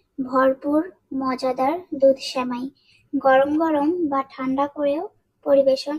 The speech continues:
করতে পারেন। ভিডিওটা ভালো লাগলে একটা লাইক দিন আর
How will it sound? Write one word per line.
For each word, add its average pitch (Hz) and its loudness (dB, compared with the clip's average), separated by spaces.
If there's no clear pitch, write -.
করতে 269 -8
পারেন। 254 -12
ভিডিওটা 294 2
ভালো 254 -2
লাগলে 302 0
একটা 262 -2
লাইক 254 2
দিন 285 4
আর 247 2